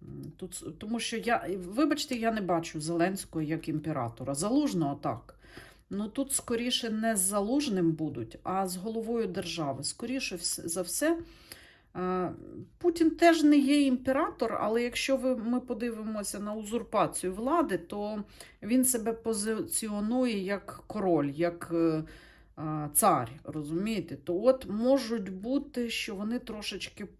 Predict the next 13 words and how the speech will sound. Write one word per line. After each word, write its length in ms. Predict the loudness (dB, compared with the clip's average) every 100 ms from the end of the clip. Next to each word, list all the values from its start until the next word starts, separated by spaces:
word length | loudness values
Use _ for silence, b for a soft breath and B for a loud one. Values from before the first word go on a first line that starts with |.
| _ _ -10
м, 500 | -6 -4 -4 -4 -6 -10 B B B B B B B B B B B _ -14
тут 180 | -8 -4
можуть 480 | -2 -2 -4 -6 2
ужимати 920 | 2 6 6 8 6 2 0 -4 -4 -6
Росію 760 | -6 -4 -4 -4 -4 -4 -6 -8 -12 _
як 260 | -8 -6 -4
державу, 720 | -2 -2 0 -2 -2 -2 -2
як 280 | 0 -2 -4
Путіна. 680 | -10 -8 -6 -4 -2 -2 -4 -10 -16 -12
Зараз 300 | -6 -6 -2
я 140 | -4
тут 220 | -4 -6
докладу. 560 | -4 -4 -2 -4 -4 -8